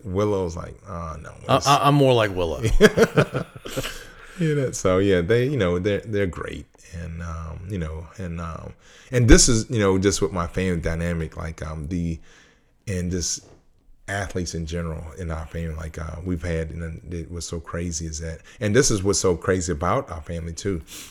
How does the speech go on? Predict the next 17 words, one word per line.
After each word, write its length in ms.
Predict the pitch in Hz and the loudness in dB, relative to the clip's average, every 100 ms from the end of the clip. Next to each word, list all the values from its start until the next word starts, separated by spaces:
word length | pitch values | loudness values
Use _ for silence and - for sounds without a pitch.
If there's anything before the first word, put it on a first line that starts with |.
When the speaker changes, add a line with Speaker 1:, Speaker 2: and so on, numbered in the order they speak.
| - | -10
Speaker 1:
out 140 | 92 90 | -4 -4
of 60 | |
the 60 | 80 | -4
forty-two, 680 | - 101 90 - 110 101 78 - _ _ - _ _ _ _ _ _ - - | -2 0 0 -2 0 0 -2 -10 _ _ -20 _ _ _ _ _ _ -10 -4
um, 460 | 90 82 85 82 - - - | -2 -2 -4 -8 -12 -20 -8
there 200 | - 95 | 0 2
is 140 | 90 85 | 2 0
only 720 | - 95 95 92 87 82 76 _ _ _ _ - | -2 -2 0 0 -2 -4 -8 _ _ _ _ -8
six 580 | - - - 131 - | -2 0 2 0 2
of 140 | 98 82 | 2 0
us, 240 | 87 85 | -2 -6
the 120 | - | -6
first 260 | 85 101 87 | -2 -2 -2
cousin, 280 | 107 107 82 | -4 -4 -6
that 80 | 82 | -6
have, 420 | 90 82 80 - | -6 -6 -8 -10
uh, 440 | 82 80 80 80 | -8 -8 -8 -10